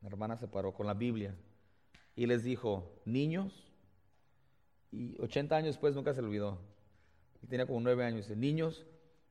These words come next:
esta es la palabra de Dios". Fue una de las primeras cosas que escuchó él en la iglesia. "Niños, esta es la palabra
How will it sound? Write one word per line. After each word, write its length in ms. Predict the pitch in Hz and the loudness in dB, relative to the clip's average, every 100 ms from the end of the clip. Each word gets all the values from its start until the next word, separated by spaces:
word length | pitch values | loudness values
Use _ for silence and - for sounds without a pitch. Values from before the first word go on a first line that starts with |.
| - | 0
esta 400 | 135 143 - 143 | 2 2 2 2
es 360 | 143 156 - - - | 2 -2 -6 -20 -12
la 200 | - 107 | -4 -4
palabra 340 | 110 107 110 113 | -2 -2 -2 -4
de 140 | 104 | -6
Dios". 180 | 98 95 92 - - _ _ _ _ _ _ _ _ - - | -6 -10 -14 -20 -20 _ _ _ _ _ _ _ _ -20 -2
Fue 120 | 127 | 0
una 100 | 143 | 2
de 60 | 139 | 0
las 60 | |
primeras 340 | 131 131 160 160 | 0 2 2 2
cosas 200 | 156 151 | 0 0
que 80 | 139 | -4
escuchó 460 | - 117 127 127 | -6 -2 4 4
él 220 | 123 120 - - - - | 4 0 -6 -20 -20 -10
en 100 | 110 | -4
la 60 | 104 | -2
iglesia. 440 | 98 101 - 98 85 - _ _ _ _ _ - | 0 -2 -4 -10 -12 -20 _ _ _ _ _ -4
"Niños, 640 | 117 147 160 190 - - - - _ _ | 0 0 0 -2 -6 -16 -20 -20 _ _
esta 420 | 127 143 - 160 135 | -2 -2 0 0 0
es 400 | 131 131 - - - _ _ _ _ | 0 -4 -16 -20 -20 _ _ _ _
la 160 | 110 104 | -6 -4
palabra 600 | 107 104 110 113 110 101 | -4 -4 -4 -2 -4 -8